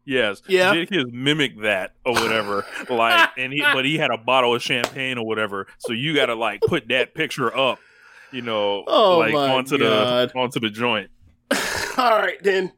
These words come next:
Speaker 2: Uh, y-, you be sure to tell the Dolans to, to get that shit up there, then.
Speaker 1: Yeah, immediately. <laughs> But, um, from, you know, his rap to another rap,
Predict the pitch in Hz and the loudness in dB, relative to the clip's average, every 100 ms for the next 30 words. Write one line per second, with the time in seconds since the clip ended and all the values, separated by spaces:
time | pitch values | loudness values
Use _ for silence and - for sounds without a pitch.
0 | - 190 180 131 160 - 175 220 226 - | -2 -2 -2 -8 -16 -12 -6 -2 -2 2
1 | 220 202 - 226 190 175 185 185 170 156 | 2 2 2 2 0 2 4 4 4 0
2 | 160 156 151 165 147 147 - 160 147 - | -2 -2 -2 0 2 2 2 2 2 2
3 | 127 123 123 135 _ 120 107 98 - _ | 0 0 -4 -6 _ 0 0 0 -6 _
4 | - - - 120 139 165 135 107 98 87 | -20 -14 -10 -8 -4 0 0 -2 -8 -14
5 | - _ - - _ _ _ - _ _ | -16 _ -10 -10 _ _ _ -20 _ _
6 | _ _ _ 120 113 107 101 107 110 107 | _ _ _ 0 0 0 -2 0 0 -2
7 | 135 120 113 104 98 - 151 113 101 98 | -2 -2 -2 -6 -14 -8 -2 0 0 0
8 | 156 160 117 117 113 - 127 107 175 147 | 0 0 0 0 0 -4 -8 -2 0 0
9 | 110 107 110 - | -2 0 0 -2